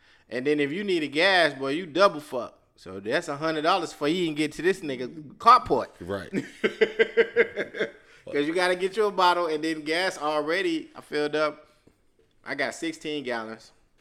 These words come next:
Speaker 1: So sixteen gallons at three seventy-nine. Shit, what that is. See, people don't be doing that kind of math. That, that's the type of time I be on.
Speaker 2: Right.
Speaker 1: I know how big my tank is. Sixteen,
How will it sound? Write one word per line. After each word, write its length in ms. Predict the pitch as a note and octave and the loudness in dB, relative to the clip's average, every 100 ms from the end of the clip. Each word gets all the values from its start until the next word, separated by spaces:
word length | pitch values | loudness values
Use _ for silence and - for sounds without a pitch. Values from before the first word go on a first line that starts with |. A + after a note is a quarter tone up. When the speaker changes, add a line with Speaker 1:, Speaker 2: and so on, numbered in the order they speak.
| _ _ _ _ _ _ _ - _ _ _ | _ _ _ _ _ _ _ -20 _ _ _
Speaker 1:
So 140 | - | -18
sixteen 500 | - D3 D3 - C#3+ B2+ | -8 -6 -6 -8 -8 -6
gallons 380 | C#3 C3+ B2 | -4 -4 -6
at 300 | A#2+ A2+ - _ - | -6 -8 -10 _ -12
three 180 | C3+ B2+ | -10 -10
seventy-nine. 880 | - A#2 A2+ A2 G#2 G#2 G#2 G2+ G#2+ _ _ _ _ _ _ | -6 -6 -6 -10 -10 -12 -12 -16 -20 _ _ _ _ _ _
Shit, 640 | - - F2+ F2+ - - _ - | -20 -20 -20 -20 -20 -20 _ -20
what 120 | - | -20
that 120 | - - - | -20 -20 -20
is. 280 | - G#2 _ _ | -20 -20 _ _
See, 200 | - A#2 | -12 -10
people 280 | F2 D3+ C#3+ | -8 -8 -6
don't 120 | B2+ | -8
be 60 | A#2+ | -10
doing 300 | A#2+ C3+ A#2 | -10 -10 -8
that 160 | B2 - | -10 -12
kind 180 | - E3+ | -18 -18
of 80 | |
math. 280 | E3+ D#3+ - _ | -20 -20 -20 _
That, 200 | G2+ A#2 | -12 -8
that's 280 | A#2+ D3+ A2+ | -4 -4 -4
the 140 | G#2+ G2+ | -6 -6
type 260 | B2+ A2 | -6 -8
of 40 | G2 | -6
time 280 | B2 G#2 G#2+ | -6 -6 -6
I 100 | A#2 | -6
be 220 | G#2 G2 | -4 -6
on. 200 | E2+ - | -8 -12
Speaker 2:
Right. 260 | G2 G2+ F2+ | -4 -4 2
Speaker 1:
I 140 | A#2+ E3 | 6 6
know 180 | E3 | 6
how 140 | D#3+ C#3+ | 8 8
big 240 | C3 B2+ | 6 4
my 160 | C3+ C#3 | 4 2
tank 320 | C#3 A2+ F#2+ | 2 -4 -6
is. 220 | F2+ F2 | -8 -6
Sixteen, 500 | D3+ D3 D3+ C3 A#2+ | -6 -4 -4 -4 -8